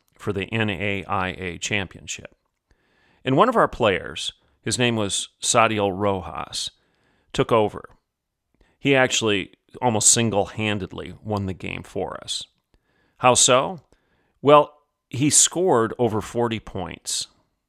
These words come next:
You might say, "Well, that's amazing." But in the same game, he had over twenty rebounds. He scored over forty points and had over twenty rebounds. I, w-,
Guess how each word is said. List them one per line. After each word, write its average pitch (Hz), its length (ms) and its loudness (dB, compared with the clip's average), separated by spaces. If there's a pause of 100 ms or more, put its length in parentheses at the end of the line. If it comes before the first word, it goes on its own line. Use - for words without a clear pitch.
(160)
You 110 120 -6
might 95 160 -8
say, 95 160 -4
"Well, 107 160 -4
that's - 280 -8 (400)
amazing." 107 600 -6 (340)
But 120 200 0
in 117 80 -2
the 107 60 -2
same 139 340 -2
game, 110 480 -6 (540)
he 120 120 -2
had 110 100 4
over 98 220 -2
twenty 98 520 -8
rebounds. - 760 -16 (1080)
He - 120 -12
scored 120 280 2
over 104 180 2
forty 123 300 -4
points 92 380 -10
and 95 80 -8
had 95 180 -6
over 95 160 -12
twenty 98 400 -12
rebounds. - 680 -18 (340)
I, 131 60 6
w-, 156 200 4